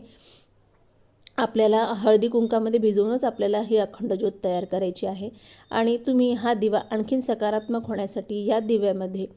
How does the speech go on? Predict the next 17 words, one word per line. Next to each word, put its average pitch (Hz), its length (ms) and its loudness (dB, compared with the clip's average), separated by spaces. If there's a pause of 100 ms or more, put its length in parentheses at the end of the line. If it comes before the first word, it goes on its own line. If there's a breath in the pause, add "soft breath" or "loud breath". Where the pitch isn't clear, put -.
(440 loud breath)
एक 269 220 0
लहानसा 240 680 2
कापराचा 214 720 -2
तुकडा 196 380 -4
देखील 190 360 -4 (320)
टाकू 185 220 -6
शकता. - 380 -12 (1700)
आशा 226 220 -10
करते 269 300 -10
तुम्हाला 262 240 -6
व्हिडिओ 220 260 -2
आवडला 220 380 -8
असेल. 285 280 -12
व्हिडिओ 208 220 -8
आवडला 208 360 -10
असेल 214 280 -12
तर 240 60 -12